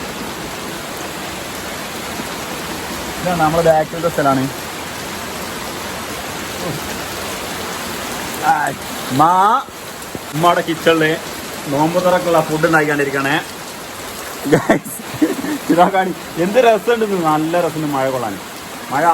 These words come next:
ആസ്വദിക്കട്ടെ. പനി പിടിച്ചാൽ നാളെ നോമ്പ് ക്യാൻ-, ഏ?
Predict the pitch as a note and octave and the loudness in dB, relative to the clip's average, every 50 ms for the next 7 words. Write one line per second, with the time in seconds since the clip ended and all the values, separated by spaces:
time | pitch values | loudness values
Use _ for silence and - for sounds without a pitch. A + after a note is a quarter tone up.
0 | D#3 D#3+ E3 D#3 - - F3+ E3+ F3 - F3+ E3 - G#2+ F#2+ - - - - - | 6 4 2 0 0 -2 -2 -2 -2 0 0 0 0 0 -4 -6 -12 -12 -12 -12
1 | - - - - - - - - - - - - - - - - - D3 D#3 G3 | -12 -12 -12 -12 -12 -12 -12 -12 -12 -12 -12 -12 -12 -12 -12 -6 4 4 4 4
2 | B3 C4+ B3+ A3+ F3+ - A#3+ A#3+ A#3 G#3 - - - - - - - - - - | 4 0 -2 -2 4 6 6 6 6 2 -2 -8 -12 -10 -10 -10 -10 -10 -12 -10
3 | - B2+ B2 C3+ C#3+ D#3+ E3 D#3+ E3 - - - - - - - - - - - | -8 -4 0 2 4 6 6 4 2 0 -10 -12 -12 -12 -12 -12 -12 -12 -12 -12
4 | - - - - - - - - - - C3 D3 E3+ F3+ E3+ E3+ D#3+ C#3 A#2 A2 | -12 -10 -10 -10 -10 -12 -12 -12 -10 -6 -4 -2 -2 -2 -4 -4 -4 -6 -6 -8
5 | - - C3 C#3 F3+ | -10 -6 0 4 4